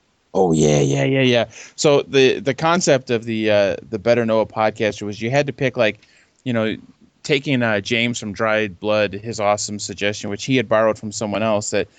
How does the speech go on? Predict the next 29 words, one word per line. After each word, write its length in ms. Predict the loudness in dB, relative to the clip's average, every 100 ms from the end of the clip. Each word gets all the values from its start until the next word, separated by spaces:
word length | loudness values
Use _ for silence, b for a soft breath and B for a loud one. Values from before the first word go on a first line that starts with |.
| b b -4
you 60 |
know, 60 | 0
you're 120 | 0
stuck 240 | 0 -2 0
on 80 |
a 60 | -2
desert 340 | 0 -2 -2
isle, 240 | -2 0 -2
you 160 | -2
only 140 | -4 -4
get 160 | -6
to 60 | -8
pick 220 | -6 -6 _ _ _
five 680 | -20 -2 0 2 0 -4 -8 _ _ _ -14
movies, 580 | -8 -8 -6 -8 -10 -14
and 360 | -14 -14 -14
you're 120 | -12 -8
gonna 140 | -6
watch 280 | -4 -4 -6
it 100 | -14
forever. 540 | -4 -2 -2 -4 -6 _ _ b b b _
And, 320 | -6 -6 -4
uh, 180 | -2 -2
that's 200 | -4 -4
all 120 | -2
you're 120 | -2 -2
ever 120 | -4
gonna 160 | -4
get. 160 | -4